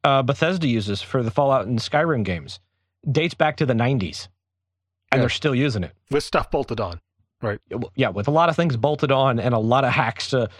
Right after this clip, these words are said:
Speaker 1: <laughs> continue to, which is why there are some absolutely glorious bugs that you can find. But
Speaker 2: Yep.
Speaker 1: yeah, I mean, they're, they're still milking that. They don't wanna upgrade. And actually that they got from another designer,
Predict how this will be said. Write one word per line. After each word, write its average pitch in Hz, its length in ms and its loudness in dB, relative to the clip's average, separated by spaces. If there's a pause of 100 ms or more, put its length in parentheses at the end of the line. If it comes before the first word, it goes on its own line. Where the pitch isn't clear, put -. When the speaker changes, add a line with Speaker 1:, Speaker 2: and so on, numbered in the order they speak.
Speaker 1:
<laughs> - 160 -18
continue 165 440 0
to, 135 80 -2 (180)
which 147 180 -2
is 151 80 0
why 165 160 4
there 147 160 2
are 135 60 2
some 120 320 0
absolutely 135 420 0
glorious 123 440 2
bugs 123 320 0
that 110 140 -2
you 107 80 -2
can 98 120 -2
find. 92 340 -2 (500)
But 151 300 0
Speaker 2:
Yep. 156 380 0
Speaker 1:
yeah, 190 180 2
I 127 60 2
mean, 143 120 2
they're, 165 180 2
they're 156 180 0
still 185 300 0
milking 170 360 2
that. 117 260 0
They - 120 0
don't 143 260 2
wanna 143 200 2
upgrade. 131 460 0
And 139 120 2
actually 151 300 0
that 131 400 2 (120)
they 131 160 0
got 139 320 0
from 135 380 2
another 127 560 2
designer, 113 640 0